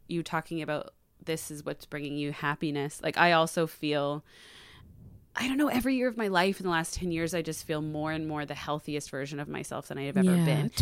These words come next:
Speaker 1: And that,
Speaker 2: totally.
Speaker 1: it doesn't mean that there's no longer hard things. There have been some fucked up things that have been happening in the last few
Speaker 2: Yeah.
Speaker 1: years. And some of the decisions that I've made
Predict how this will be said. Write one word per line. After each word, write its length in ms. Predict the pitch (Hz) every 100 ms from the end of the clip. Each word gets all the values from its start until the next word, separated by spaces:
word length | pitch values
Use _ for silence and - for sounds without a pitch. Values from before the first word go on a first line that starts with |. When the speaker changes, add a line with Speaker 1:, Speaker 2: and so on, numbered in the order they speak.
| - 175
Speaker 1:
And 140 | 175 233
that, 120 | 254
Speaker 2:
totally. 200 | 147 156 - -
Speaker 1:
it 140 | 156
doesn't 240 | 185 185
mean 140 | 175 180
that 80 | 175
there's 160 | 160
no 100 | 165
longer 280 | 160 151 151
hard 280 | - 147 143
things. 320 | 185 196 160
There 60 | 156
have 80 |
been 100 | 156
some 140 | 147 147
fucked 340 | - 160 -
up 140 | 160 -
things 180 | 160
that 60 | 151
have 80 | 143
been 120 | 139
happening 360 | 156 170 175 151
in 80 | 143
the 60 |
last 220 | 180 165
few 100 | 165
Speaker 2:
Yeah. 40 | 147
Speaker 1:
years. 220 | 139 143 - - - - -
And 100 | 185
some 220 | 180 196 208
of 140 | 196
the 100 | 180
decisions 560 | 165 160 175 170 165 156
that 100 | 151
I've 160 | 147
made 420 | 147 147 147 139